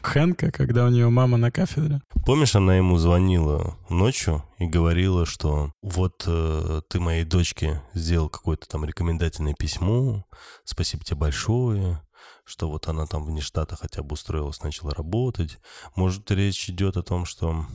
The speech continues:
Speaker 2: не работает какое-то там кумовство, может быть. Нельзя матери своего ребёнка предлагать рекомендовать, а
Speaker 1: Я
Speaker 2: Хэнку тем
Speaker 1: сомневаюсь, что кумовство где-то в нашем мире не работает, на планете Земля.
Speaker 2: Ну, а Хэнку вроде как можно.
Speaker 1: Мне кажется, кумовство везде работает.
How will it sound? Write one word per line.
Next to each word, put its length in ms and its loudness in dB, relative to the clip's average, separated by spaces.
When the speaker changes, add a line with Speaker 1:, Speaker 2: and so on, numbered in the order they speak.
Speaker 2:
не 160 2
работает 480 0
какое-то 300 -4
там 120 -2
кумовство, 600 -2
может 260 -2
быть. 140 -10
Нельзя 360 0
матери 560 -2
своего 300 -4
ребёнка 580 -4
предлагать 520 -2
рекомендовать, 720 -4
а 100 -8
Speaker 1:
Я 240 -2
Speaker 2:
Хэнку 60 -8
тем 180 4
Speaker 1:
сомневаюсь, 540 4
что 180 0
кумовство 520 4
где-то 320 4
в 100 6
нашем 320 4
мире 240 6
не 100 6
работает, 480 2
на 80 2
планете 440 2
Земля. 260 2
Speaker 2:
Ну, 120 2
а 300 0
Хэнку 340 -2
вроде 260 -4
как 200 -6
можно. 400 -4
Speaker 1:
Мне 220 2
кажется, 320 -2
кумовство 440 0
везде 280 0
работает. 460 -4